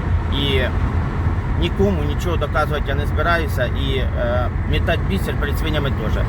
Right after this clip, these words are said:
А відео я це опублікував на підтримку тих людей, які б'ються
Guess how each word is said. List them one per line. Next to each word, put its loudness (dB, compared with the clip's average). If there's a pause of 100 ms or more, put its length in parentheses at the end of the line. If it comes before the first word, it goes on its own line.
(440)
А 2
відео 0
я 0
це -2
опублікував -2 (680)
на 2
підтримку 0
тих 0
людей, 0 (180)
які 0 (1400)
б'ються 2